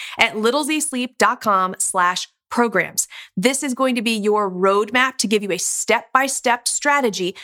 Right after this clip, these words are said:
to teach your child to sleep well all night long. Now, let's get right into how I approach teething and sleep. Are you ready? This really should come to no surprise if you've been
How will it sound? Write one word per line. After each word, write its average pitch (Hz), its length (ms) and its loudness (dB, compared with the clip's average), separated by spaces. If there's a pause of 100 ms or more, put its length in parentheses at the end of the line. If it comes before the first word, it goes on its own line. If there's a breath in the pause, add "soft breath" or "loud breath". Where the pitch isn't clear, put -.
(140 loud breath)
to 247 160 2
teach - 420 -2
your 311 120 -2
child 240 380 2
to 247 80 0
sleep 247 300 -4
well 180 420 2 (220)
all 185 160 4
night 180 240 -4
long. 123 220 -4 (140)
Now, 240 260 6
let's 233 480 2
get 339 240 2
right 208 360 4
into 208 560 2 (200)
how 247 800 2
I 208 280 2
approach 233 520 0
teething 196 340 0
and 190 140 -2
sleep. 170 300 -2
Are 196 100 4
you 202 120 0
ready? 247 260 4 (280)
This 285 160 2
really 392 240 2
should - 220 -2
come 311 200 2
to 320 80 0
no 240 160 2
surprise 190 580 2
if 196 120 -4
you've 226 140 2
been 220 200 2